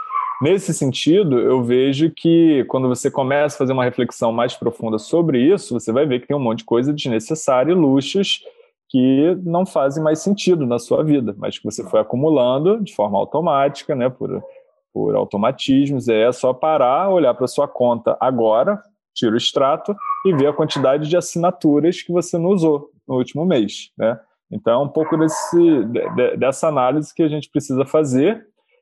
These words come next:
pra chegar nesse montante que eu falo que é o valor mensal mínimo. E a partir desse valor mensal mínimo, que é pra você viver de forma digna e confortável, que pra um pode ser mil reais, pro outro três mil, pro outro cinco mil, pro outro quinze mil e assim por diante,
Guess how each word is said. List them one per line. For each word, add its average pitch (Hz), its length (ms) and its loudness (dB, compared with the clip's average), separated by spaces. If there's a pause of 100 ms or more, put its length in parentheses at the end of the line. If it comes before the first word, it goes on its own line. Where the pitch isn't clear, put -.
(220)
pra 151 200 2
chegar 156 400 2
nesse 180 280 -2
montante 160 600 0
que 170 60 0
eu 151 40 0
falo 151 240 0
que 165 60 -2
é 160 40 4
o 156 80 2
valor 147 320 2
mensal 156 440 -2
mínimo. 135 440 0 (520)
E 117 100 0
a 110 60 2
partir 117 300 -4
desse 170 200 0
valor 143 240 2
mensal 135 500 -2
mínimo, 131 360 -2
que 127 100 -2
é - 20 -2
pra 123 140 -2
você 117 240 -4
viver 117 400 2
de 110 100 -6
forma 113 320 -2
digna 110 600 0
e 120 100 -4
confortável, 117 920 -2 (340)
que 117 140 -4
pra 117 240 -2
um 123 180 -2
pode 113 240 -2
ser 117 240 0
mil 131 180 2
reais, 110 400 2
pro 120 200 -2
outro 120 220 0
três 123 280 0
mil, 117 240 0
pro 120 180 -2
outro 117 140 -2
cinco 120 280 -8
mil, 113 180 0
pro 117 140 -2
outro 113 120 -4
quinze 117 320 -4
mil 113 260 2
e 107 40 2
assim 113 220 -4
por 113 180 -4
diante, 117 580 -2